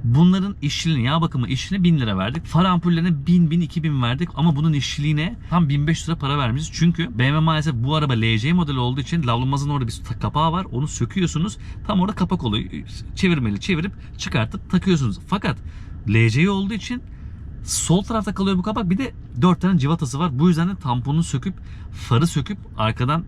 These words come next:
civatanı açıp ampulleri değiştiriyoruz. Bayağı bir yorucu bir iş aslında. Ona göre bin beş yüz lira işçilik normal. Klima basımına da bin lira verdik. Bu da bizim yakın arkadaşımız olduğu için böyle. Toplamda bize sekiz bin beş yüz T L'ye mal oldu. Ya bunu herhalde yetkili servis yaptırsanız en az iki katı olurdu.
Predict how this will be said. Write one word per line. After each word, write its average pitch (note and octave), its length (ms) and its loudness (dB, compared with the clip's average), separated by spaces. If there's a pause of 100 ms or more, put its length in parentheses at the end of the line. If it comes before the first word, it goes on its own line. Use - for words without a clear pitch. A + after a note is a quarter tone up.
(100)
civatanı C#3 340 0
açıp D3+ 200 -2 (220)
ampulleri C#3 420 2
değiştiriyoruz. C3 400 0
Bayağı B2+ 240 2
bir B2+ 160 -2
yorucu A2+ 400 0
bir A#2+ 60 0
iş - 140 -2
aslında. B2+ 440 -2 (460)
Ona C#3 160 4
göre C3+ 240 0
bin C3 160 0
beş C3+ 100 0
yüz - 80 -6
lira A#2 100 0
işçilik - 300 -4
normal. B2 440 2 (420)
Klima F3 300 0
basımına E3+ 400 0
da E3+ 260 -2
bin F3 160 2
lira A2 180 -2
verdik. C3 280 -4
Bu D3+ 100 -6
da B2+ 60 -2
bizim A2 240 -2
yakın G#2+ 240 -4
arkadaşımız G2+ 480 -4
olduğu F#2 200 0
için F2+ 280 0
böyle. D#3 220 -2 (320)
Toplamda B2 440 0
bize A#2+ 160 -2
sekiz B2+ 360 -4
bin C3 120 0
beş B2 120 -2
yüz G#2+ 120 -6
T G2 140 0
L'ye F#2 100 0
mal F2+ 240 0
oldu. F2+ 360 -2 (600)
Ya A#2+ 140 2
bunu D#3+ 240 2
herhalde D#3+ 360 2
yetkili D3 240 -4
servis D3 280 -2
yaptırsanız D3 440 -2
en D3 80 -2
az B2 140 2
iki - 100 -6
katı G#2+ 240 -2
olurdu. F#2+ 480 -2